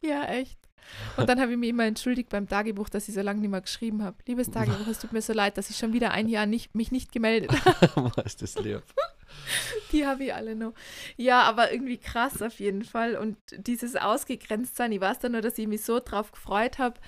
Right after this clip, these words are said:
Speaker 1: in eine höhere Schule zu wechseln. Ich bin
Speaker 2: Mhm.
Speaker 1: dann aufs Hack, also auf die Hack gewechselt. Und für mich war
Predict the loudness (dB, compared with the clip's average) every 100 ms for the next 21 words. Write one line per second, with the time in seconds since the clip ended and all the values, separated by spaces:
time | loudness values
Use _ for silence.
0 | -20 -20 -20 -16 -2 0 2 0 -2 -6
1 | -4 -4 0 2 2 0 -2 -2 0 0
2 | 0 -4 -6 -6 -10 -8 -6 -4 -2 -2
3 | -2 -4 -6 -6 -8 -2 -4 -2 -6 -4
4 | -6 -6 -6 -6 -6 -8 -8 -6 -8 -8
5 | -6 -6 -8 -20 -20 -20 -16 0 0 0
6 | -4 -4 -2 0 2 4 4 2